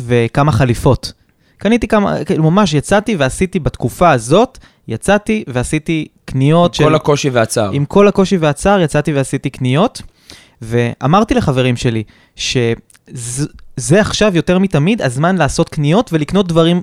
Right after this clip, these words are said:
Speaker 1: רגשיים ודברים שאתה לא בהכרח צריך, וגם אם אין בזה שום היגיון כלכלי.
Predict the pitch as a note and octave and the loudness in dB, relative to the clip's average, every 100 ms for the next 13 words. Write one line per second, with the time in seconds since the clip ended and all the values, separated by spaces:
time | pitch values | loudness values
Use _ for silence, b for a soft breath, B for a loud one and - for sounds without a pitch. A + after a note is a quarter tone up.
0 | - E3 F3 D3 - E3 A#3+ C#4 F3 C#3+ | -4 -2 -2 -2 0 0 0 -2 -2 -2
1 | D3+ B3+ C4+ D#3 - C#3+ G3+ F#3+ - D3+ | -2 -2 -2 -2 2 4 4 2 0 -2
2 | E3+ A#2 B B - D3+ D#3 C#4 - C#3+ | -2 -4 B B 0 2 2 0 -4 -4
3 | D3 D3+ G3+ A#3 G3 F#3+ G3+ G3 F#3 F#3 | -2 2 2 2 2 2 2 0 0 2
4 | F#3+ D3 C#3+ D#3+ - D3+ C3+ C3+ C3+ | 2 4 2 2 0 -4 0 0 0